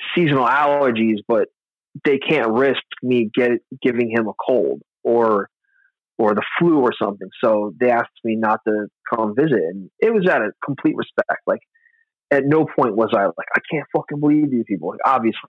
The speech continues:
not, you know, like, it was for the health and well-being of, of Jeremy. And so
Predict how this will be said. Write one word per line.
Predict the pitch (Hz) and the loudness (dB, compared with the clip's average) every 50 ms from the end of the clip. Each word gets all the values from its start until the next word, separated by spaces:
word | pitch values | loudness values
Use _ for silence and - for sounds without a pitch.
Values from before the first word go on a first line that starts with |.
| _ _ | _ _
not, | 95 92 98 113 117 - - _ | -8 -2 0 0 0 0 -2 _
you | 107 107 | -8 -4
know, | 101 98 - | -2 0 0
like, | 98 90 92 _ _ _ _ _ _ _ _ _ _ _ | 0 0 -2 _ _ _ _ _ _ _ _ _ _ _
it | 127 | 0
was | 127 120 - - - | 0 0 -2 -2 0
for | 123 123 117 110 107 104 104 104 - _ _ _ _ _ _ _ _ _ _ _ _ _ _ _ _ _ _ _ _ - _ | 0 2 2 4 2 2 0 -2 -6 _ _ _ _ _ _ _ _ _ _ _ _ _ _ _ _ _ _ _ _ -6 _
the | 127 | 0
health | 113 - 123 123 - - | 2 2 2 0 0 0
and | 127 120 | 0 0
well-being | 113 107 104 98 - 113 104 104 104 101 101 101 104 _ _ _ _ _ _ _ | 2 2 0 0 -2 -2 -2 -2 -2 -4 -6 -8 -12 _ _ _ _ _ _ _
of, | 107 101 98 95 - _ _ _ _ _ _ _ _ | -2 -2 -2 -4 -12 _ _ _ _ _ _ _ _
of | - 107 98 92 - - _ _ _ _ _ _ _ _ _ _ _ _ _ _ _ _ _ _ _ _ _ _ _ _ _ _ _ _ _ _ _ _ _ _ _ - | -2 -2 -2 -2 -8 -20 _ _ _ _ _ _ _ _ _ _ _ _ _ _ _ _ _ _ _ _ _ _ _ _ _ _ _ _ _ _ _ _ _ _ _ -4
Jeremy. | - - 135 165 170 123 95 90 85 85 73 - _ _ - | -2 0 2 2 2 0 -2 -4 -10 -12 -14 -18 _ _ -8
And | 107 110 104 98 101 _ | -6 -4 -4 -6 -4 _
so | - 117 110 107 110 | -2 0 0 0 -2